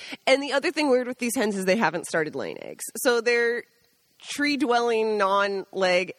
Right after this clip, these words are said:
e-, egg laying. <laughs> I don't know <laughs> if these are good chickens or not. Jason said they might be stew quicker than he thought, but, uh, we'll give 'em a little bit longer.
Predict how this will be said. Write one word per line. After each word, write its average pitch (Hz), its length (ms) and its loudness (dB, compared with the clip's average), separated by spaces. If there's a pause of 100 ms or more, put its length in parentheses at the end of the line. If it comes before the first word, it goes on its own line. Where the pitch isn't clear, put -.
(220)
e-, 214 160 0
egg 202 220 2
laying. 160 440 -2
<laughs> - 60 0
I 508 560 4
don't 440 180 4
know 269 220 2
<laughs> - 60 -4
if 554 240 0 (300)
these 453 100 4
are 415 100 -2
good - 220 -12
chickens - 580 -10
or 214 120 0
not. 180 260 0 (420)
Jason 277 380 -2
said 392 140 0
they 330 100 0
might 247 200 2
be 262 100 -4
stew 226 380 -4
quicker 202 320 -2
than 202 160 -4
he 175 80 -2
thought, 170 500 -2
but, 170 220 0
uh, 160 260 -2 (560)
we'll 233 120 2
give 240 160 0
'em 247 100 2
a 226 40 2
little 220 240 -2
bit 196 160 -2
longer. 170 520 -2